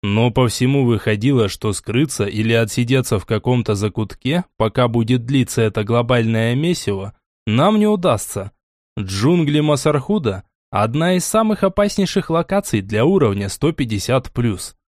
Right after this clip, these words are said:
А если принять во внимание, что в мире еще не было игрока, перешагнувшего сто сороковой уровень, то выбор организаторов становился понятен, локация неизвестная, и все будут в равных условиях.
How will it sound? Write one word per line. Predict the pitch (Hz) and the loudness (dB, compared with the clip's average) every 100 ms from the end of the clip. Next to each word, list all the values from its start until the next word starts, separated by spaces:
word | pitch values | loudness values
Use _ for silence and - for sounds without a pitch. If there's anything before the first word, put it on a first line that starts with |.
| _ _ | _ _
А | 98 | 0
если | 131 220 208 | 2 2 0
принять | 196 165 170 185 | 0 0 0 0
во | 143 | 2
внимание, | 127 117 113 131 139 123 | 2 2 2 2 0 0
что | - 120 | -2 -2
в | 120 | 0
мире | 170 170 | 0 0
еще | 139 131 160 | 0 0 0
не | 170 | 0
было | 147 135 127 | 2 2 2
игрока, | 123 131 131 147 | 2 0 0 0
перешагнувшего | 135 110 107 127 123 165 139 113 101 | 0 0 0 0 0 -2 0 0 0
сто | 98 151 | 0 -2
сороковой | 135 120 123 127 131 143 | 0 0 0 0 2 2
уровень, | 120 160 190 139 95 92 _ _ _ _ | 0 0 0 0 -2 -10 _ _ _ _
то | - 214 | 0 2
выбор | 247 214 | 4 4
организаторов | 208 202 196 196 190 220 220 208 202 | 4 2 2 2 2 0 0 -2 -2
становился | - 185 175 202 - 185 | -2 0 2 2 0 2
понятен, | 175 160 143 139 147 131 _ _ 101 | 0 2 0 -2 -6 -8 _ _ 0
локация | 110 110 143 - 117 107 | 2 2 2 2 0 2
неизвестная, | 107 101 95 107 127 - 175 175 _ _ | 0 -2 -2 -2 -2 -2 -2 -2 _ _
и | 110 104 | -2 -2
все | - 170 | 0 0
будут | 170 175 160 127 | 2 0 0 0
в | |
равных | 107 135 151 135 | 2 2 0 -2
условиях. | 151 - 135 117 98 98 - | -2 0 2 2 0 -6 -12